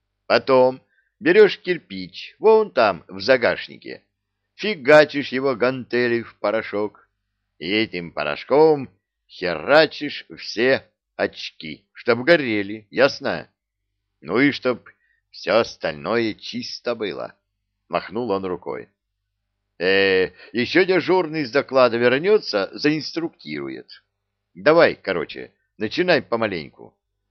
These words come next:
Времени много, вся ночь впереди". И он удалился в умывальник походкой, исполненной достоинства. Умывальник — это уже ранг повыше,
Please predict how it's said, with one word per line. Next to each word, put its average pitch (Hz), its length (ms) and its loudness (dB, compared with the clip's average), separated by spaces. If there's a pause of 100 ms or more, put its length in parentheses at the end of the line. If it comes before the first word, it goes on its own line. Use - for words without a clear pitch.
(140)
Времени 160 580 -2
много, 170 540 0
вся 147 280 -2
ночь 120 280 -6
впереди". 64 680 -12 (760)
И 185 80 -2
он 214 180 2
удалился 165 640 0
в 123 40 -6
умывальник 139 760 -2
походкой, 151 680 -4 (280)
исполненной 120 840 -2
достоинства. 80 1080 -6 (760)
Умывальник — 101 1040 -2 (400)
это 143 340 0
уже 160 380 2
ранг 127 480 -2
повыше, 110 680 -6